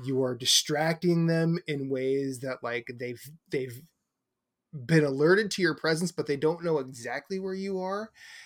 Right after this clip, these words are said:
And you just shuck and jive your way to the exit just before they get the drop on you. And you exit the level,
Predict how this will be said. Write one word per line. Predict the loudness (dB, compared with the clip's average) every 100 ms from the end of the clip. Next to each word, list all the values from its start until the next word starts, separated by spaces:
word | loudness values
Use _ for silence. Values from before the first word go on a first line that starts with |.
| -20 _
And | -2 -2
you | -2
just | -2 -2 0
shuck | 0 2 0 2
and | 0 0
jive | -2 -2 -2 -2 -4 -4
your | -4 -2
way | -2 -4 -4 -6 -10 -10
to | -8 -6 -4 -4 -8 -12 -12
the | -10 -4
exit | -2 -2 0 -2 -2 -16 -20 -20 _ _ -8
just | 0 2 4 4 4 2 -2
before | -4 0 4 4
they | 4 -2
get | -2 -6
the | -6
drop | -8 -6 -6 -8
on | -10 -10 -12
you. | -14 -16 -18 _ _ -20 _ _ _ _
And | -6
you | -4 0
exit | 2 2 -2
the | 0
level, | 2 4 4 2 0